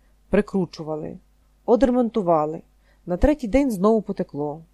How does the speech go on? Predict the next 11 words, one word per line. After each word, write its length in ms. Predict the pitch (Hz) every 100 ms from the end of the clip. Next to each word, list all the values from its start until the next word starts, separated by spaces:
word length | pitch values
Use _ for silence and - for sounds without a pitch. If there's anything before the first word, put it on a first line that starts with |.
| _ _ _ - - _ _ _ -
«Бо 180 | 160 202
мужчина 420 | 214 - 311 294
повинен 400 | 269 262 277 269
вміти 220 | 262 247
все 260 | 247 - 269
сам», — 440 | - 226 165 139
сказала 440 | - - 165 185
дружина. 580 | 170 170 151 151 151 160 - _ _ _ _
Мудрість 420 | 185 254 269 247
мужчин — 440 | 214 208 - 277 277 -
промовчати, 760 | 196 190 - 165 156 165 170